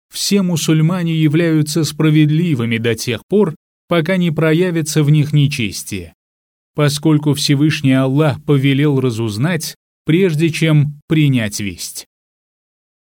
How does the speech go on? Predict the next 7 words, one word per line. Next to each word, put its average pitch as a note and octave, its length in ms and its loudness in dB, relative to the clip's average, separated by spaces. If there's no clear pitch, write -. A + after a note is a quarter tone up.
И D#3 120 0
на D3 220 4
этом D3+ 280 2
манхадже A#2 640 -2
были D3 240 0
сподвижники C#3+ 840 0
пророка, C#3+ 640 0